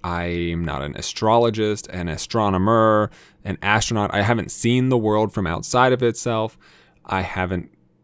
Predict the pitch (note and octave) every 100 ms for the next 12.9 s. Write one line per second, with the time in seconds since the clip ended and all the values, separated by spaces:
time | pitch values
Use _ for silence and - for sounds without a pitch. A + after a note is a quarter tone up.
0 | - F2 E2 F2 F#2+ G2 - G#2+ G2+ F2
1 | A2 G#2 - G#2 - - E2 F2 - -
2 | - C3 B2+ B2 - G2+ F#2 F#2 - -
3 | F#2 F#2 F2+ F#2 - F2+ - _ _ _
4 | B2 A#2+ A2+ G#2+ G2+ G2 - G#2+ A#2 -
5 | - G#2+ G#2 G2+ F#2+ D#2+ - - D3+ -
6 | _ _ _ _ - _ _ - G2+ G2+
7 | G#2+ G#2+ A2 - B2+ D3+ D3 - G2+ G2+
8 | A2 G2 G2 G2 G#2+ G#2 - A2 A2+ A2
9 | - - _ - - B2 D#2+ - _ -
10 | G2+ G2 - G#2 A2 G#2+ G#2 A2 A#2 A2+
11 | G#2 G2+ - D#2 - _ - - - -
12 | _ _ _ _ _ _ - - -